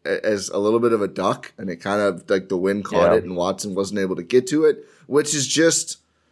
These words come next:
Speaker 1: you know, I think for a lot of quarterbacks, pretty normal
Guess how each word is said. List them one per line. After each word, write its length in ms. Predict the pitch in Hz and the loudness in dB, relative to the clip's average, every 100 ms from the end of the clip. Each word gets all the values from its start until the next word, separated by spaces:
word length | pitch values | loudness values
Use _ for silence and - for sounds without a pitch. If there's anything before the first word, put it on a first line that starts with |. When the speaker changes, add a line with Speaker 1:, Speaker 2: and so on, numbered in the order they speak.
| _ | _
Speaker 1:
you 140 | - 151 | -2 0
know, 180 | 151 | 2
I 120 | 139 131 | 2 0
think 180 | 156 | -2
for 160 | 127 143 | -2 0
a 60 | 120 | 2
lot 200 | 113 135 | 2 0
of 60 | |
quarterbacks, 640 | 147 170 175 180 196 196 - | 0 0 0 0 -2 -6 -4
pretty 200 | 135 127 | -2 0
normal 680 | 98 98 110 123 143 156 | -2 -2 -2 -2 -6 -8